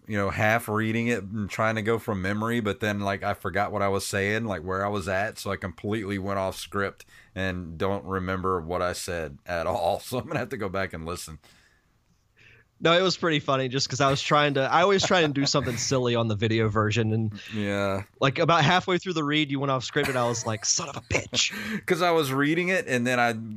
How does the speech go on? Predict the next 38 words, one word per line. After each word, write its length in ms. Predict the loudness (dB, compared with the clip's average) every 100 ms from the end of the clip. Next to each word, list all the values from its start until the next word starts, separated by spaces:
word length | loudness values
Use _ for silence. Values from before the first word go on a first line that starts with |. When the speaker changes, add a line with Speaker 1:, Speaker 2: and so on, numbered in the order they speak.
| -4
Speaker 1:
realized 460 | 0 2 2 2 0
I 40 |
wasn't 340 | 0 0 -2 -2
paying 300 | 0 0 -2
attention 400 | -4 -4 -4 -4
to 40 |
what 140 | 0
I 60 | 2
was 160 | 0 -2
saying, 420 | -2 0 0 0
and 100 | 0
I 60 |
got 220 | 0 -2 -4
completely 540 | -12 -6 -6 -2 -2
lost 440 | 0 0 0 -2
where 160 | -2 0
I 60 | 0
was 180 | -2
<laughs> 0 |
at 360 | -2 0 -2 -2
in 140 | -4 -4
the 80 |
read. 440 | -2 -2 0 0 -2 -10 -20 -8
So 180 | 0 2
I 40 |
was 140 | 2
like, 180 | 0 0 -2
"Oh, 160 | -4
my, 360 | 2 4 6 6
my, 340 | 6 4 4
go 180 | 4 4
get 120 | 4
yourself 360 | 2 4 2 2
a 60 | 4
book." 380 | 6 6 2 -2 0
<laughs> 920 | 2 2 0 0 -4 -4 -8 -8 -10 -12 -16 -16 -10 -10 -8 -10 -10 -20 _ -14 -6
Ah. 680 | -2 -2 -4 -2 4 4
Speaker 2:
Uh, 80 | 4